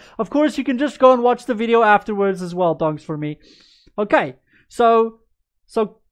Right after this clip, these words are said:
Dre, so this is what the box would look like, which means that if the king is on any one of these squares, the black king now, okay? The black king is in any one of these squares inside this box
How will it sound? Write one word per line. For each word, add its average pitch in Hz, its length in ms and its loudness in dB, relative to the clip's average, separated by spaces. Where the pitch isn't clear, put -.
Dre, 226 420 4
so 254 180 2
this 277 320 0
is 381 180 2
what 277 300 2
the 285 80 -2
box 214 460 -2
would 208 180 -2
look 170 260 -2
like, 123 320 -12
which 226 240 -10
means 311 300 -2
that 277 140 6
if 233 220 0
the 247 100 -2
king 359 400 -4
is 294 160 0
on 262 200 2
any 311 480 0
one 277 300 2
of 226 200 0
these 240 320 -6
squares, 247 1080 -2
the 196 100 -2
black 247 240 4
king 185 180 -2
now, 139 240 -4
okay? 185 380 -4
The 202 80 -10
black 240 380 0
king 339 180 -2
is 294 160 2
in 254 140 4
any 285 400 0
one 269 280 4
of 254 120 2
these 240 240 -2
squares 226 480 2
inside 247 480 0
this 302 200 -2
box - 600 0